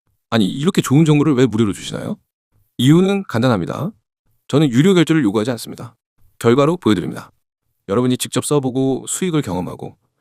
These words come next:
"아, 이게 진짜구나." 하고 느끼게 하는 게 제 방식입니다. 처음부터 돈을 받으면 여러분은 믿을 수 있는지 아닌지 판단하기 어렵죠. 먼저 주고, 먼저 보여드리고,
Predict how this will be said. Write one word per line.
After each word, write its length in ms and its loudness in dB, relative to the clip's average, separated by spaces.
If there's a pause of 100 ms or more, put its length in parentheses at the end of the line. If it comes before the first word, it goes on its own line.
(240)
"아, 100 -6
이게 180 -2
진짜구나." 560 2
하고 160 0
느끼게 280 -4
하는 120 -2
게 60 -8
제 140 -10
방식입니다. 580 -14 (540)
처음부터 320 0
돈을 200 0
받으면 640 -4 (180)
여러분은 380 0
믿을 180 -2
수 120 -4
있는지 220 -2
아닌지 220 -8
판단하기 360 -10
어렵죠. 420 -16 (480)
먼저 300 4
주고, 340 -2 (220)
먼저 200 4
보여드리고, 540 0